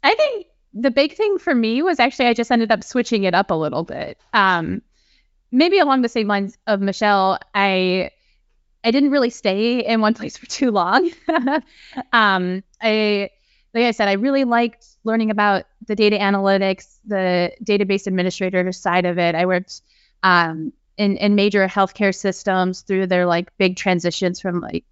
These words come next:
I C D nine to I C D ten. And all of that was, like, really interesting. And then I was like, "Okay, now I wanna go completely switch careers,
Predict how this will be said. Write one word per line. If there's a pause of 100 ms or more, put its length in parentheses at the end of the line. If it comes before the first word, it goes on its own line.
(200)
I
C
D
nine
to
I
C
D
ten. (320)
And
all
of
that
was,
like,
really
interesting.
And
then
I
was
like,
"Okay,
now
I
wanna
go
completely
switch
careers,